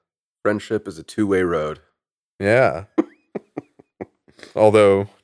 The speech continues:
Speaker 2: Dwight and Jim are mortal enemies.
Speaker 1: Indeed.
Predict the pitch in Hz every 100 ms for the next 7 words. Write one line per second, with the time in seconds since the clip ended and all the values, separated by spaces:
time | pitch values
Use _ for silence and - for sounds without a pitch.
0 | _ _ _ _ 101 98 92 92 90 101
1 | 95 82 87 90 87 82 101 73 64 -
2 | - - _ _ _ _ _ _ - _
3 | 69 71 69 62